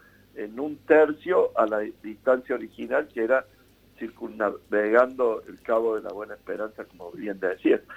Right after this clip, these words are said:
Ahora, alternativas existen y van a existir cada vez más, te diría, con, con mayor fuerza, por lo que pasa que por cuestiones geopolíticas no se utilizan o no se han utilizado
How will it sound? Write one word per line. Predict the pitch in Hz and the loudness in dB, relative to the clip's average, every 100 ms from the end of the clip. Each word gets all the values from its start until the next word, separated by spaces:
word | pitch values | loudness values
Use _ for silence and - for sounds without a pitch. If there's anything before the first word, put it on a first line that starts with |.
| - - | -18 2
Ahora, | 123 151 147 127 | 6 6 6 4
alternativas | - 127 - 143 139 143 - 214 254 226 | 2 2 0 -6 -4 -6 -6 -4 -2 -2
existen | 151 123 - 196 202 - 139 - - - _ | -4 -8 -10 -16 -12 -10 -10 -12 -20 -20 _
y | 123 | -16
van | 123 147 156 | 0 2 2
a | 151 | -2
existir | - _ 123 120 - 160 | -6 _ -16 -16 -10 -10
cada | - 147 131 | -2 -2 0
vez | 139 160 151 _ | 0 0 -4 _
más, | 147 175 190 _ _ _ _ _ _ | -4 -4 -6 _ _ _ _ _ _
te | 131 | -14
diría, | 123 127 143 156 147 | -12 -8 -2 -2 -2
con, | 127 120 117 _ _ | -10 -12 -20 _ _
con | - 117 | -8 -6
mayor | 117 120 127 190 | -4 -4 -2 -2
fuerza, | 180 180 196 214 240 226 | -4 0 0 0 -6 -6
por | 156 127 - _ | -8 -12 -14 _
lo | 120 | -10
que | - 117 | -10 -2
pasa | 156 170 185 | 2 2 0
que | 151 | -10
por | - 110 | -14 -16
cuestiones | 95 107 98 143 139 139 | -10 -10 -4 -6 -6 -8
geopolíticas | 113 - - 104 147 214 - - - - _ _ _ _ _ _ | -12 -8 -6 -4 -4 -8 -12 -16 -16 -16 _ _ _ _ _ _
no | 113 117 | -8 -8
se | 117 | -8
utilizan | 110 110 110 127 139 - 123 - | -10 -8 -2 0 0 2 0 -2
o | 101 | -6
no | 107 120 | -2 -2
se | 123 | -2
han | 120 | -4
utilizado | 110 - 101 98 95 131 139 131 | -6 -12 -8 -8 2 6 6 4